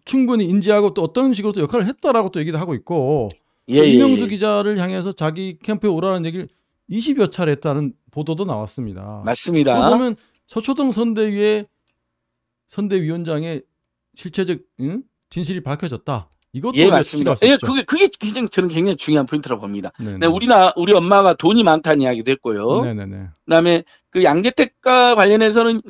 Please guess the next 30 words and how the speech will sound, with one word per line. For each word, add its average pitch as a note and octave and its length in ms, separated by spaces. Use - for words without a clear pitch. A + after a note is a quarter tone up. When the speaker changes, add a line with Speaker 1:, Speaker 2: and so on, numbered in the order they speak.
Speaker 2:
뭐 F3 180
상당한 A#3+ 440
부분을 G3+ 220
부인했지만 F3+ 1040
Speaker 1:
음. F#2+ 320
Speaker 2:
최소한 C#4+ 400
셋이 F#4 360
놀러 B3 200
갔다. D3+ 720
Speaker 1:
음. F#2 280
Speaker 2:
이 G3+ 120
부분까지는 C4 480
확인을 A#3+ 280
했잖아요. F#3+ 340
그동안은 A#3+ 400
아예 D#3+ 180
이거 F#3+ 200
자체를 B3 360
전면 F3+ 260
부인했는데 B2 600
Speaker 1:
맞습니다, D3 300
맞습니다. G#2 460
Speaker 2:
셋이, D#4 540
나중에는 A3 340
팩-, - 220
처음에는 D4+ 260
패키지를 C4 340
했다, A3+ 140
나중에는 G#3 360
셋이 E4 180